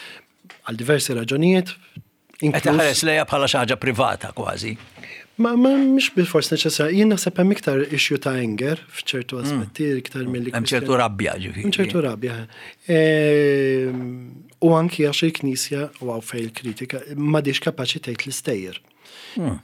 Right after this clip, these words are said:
Speaker 1: Ehm, illum iktar Partit Laburista kapaċi jgħid storja mill-Knisja.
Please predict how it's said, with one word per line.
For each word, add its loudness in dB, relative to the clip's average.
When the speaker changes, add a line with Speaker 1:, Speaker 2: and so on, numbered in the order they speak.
Speaker 1:
Ehm, -10
illum 2
iktar -2
Partit -10
Laburista -10
kapaċi -10
jgħid -14
storja -10
mill-Knisja. -10